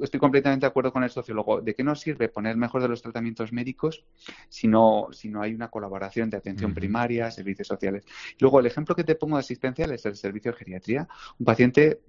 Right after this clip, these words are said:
Speaker 1: viene a un servicio como el de geriatría y, evidentemente, si vienes con una neumonía, te pondremos un tratamiento para la neumonía. Pero tan importante es eso como la, la valoración por parte de enfermería, de fisioterapia,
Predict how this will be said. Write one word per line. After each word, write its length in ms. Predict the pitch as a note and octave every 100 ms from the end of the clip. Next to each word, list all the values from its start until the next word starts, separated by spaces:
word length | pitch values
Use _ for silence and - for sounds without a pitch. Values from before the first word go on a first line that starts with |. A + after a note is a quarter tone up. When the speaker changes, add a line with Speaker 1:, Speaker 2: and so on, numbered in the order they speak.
| -
Speaker 1:
viene 260 | A#2+ A2 A2
a 60 |
un 200 | A#2 A#2+
servicio 320 | A#2+ A#2 A#2
como 180 | A#2+ A#2+
el 40 | A#2
de 80 | A#2+
geriatría 600 | B2 B2+ C3+ F3+ G#3 - - - - _ -
y, 200 | B2 A#2
evidentemente, 640 | G#2+ A2+ A2+ B2 B2+ E3+
si 140 | D#3+ G#2
vienes 260 | G#2 G#2+
con 100 | -
una 120 | A2+
neumonía, 400 | A2+ A2+ A2+ C3+
te 140 | C#3 G#2+
pondremos 500 | G2+ G2+ G#2 A2 A2+
un 80 | A#2
tratamiento 540 | A#2+ A2 A2 G#2+ A2+
para 160 | G#2+ G2
la 100 | G2
neumonía. 400 | G2 G#2 A2+ G#2 - - -
Pero 220 | C3+ D3
tan 240 | - A2 G#2+
importante 460 | G#2+ A2 C3 C3+
es 80 | D3
eso 200 | C#3+ D#3+
como 380 | - A#2+ G#2 G2
la, 360 | G2+ G2+ G2+
la 200 | G2 G2 - G#1+ D2+
valoración 480 | G#2 G#2 G2 - A#2+
por 160 | A#2 A2
parte 240 | A2 -
de 60 | A2+
enfermería, 640 | A2 A2 A2 B2 B2+ B2+
de 120 | A#2
fisioterapia, 840 | A2+ G#2+ G2+ G#2+ A2 - A2+ A2+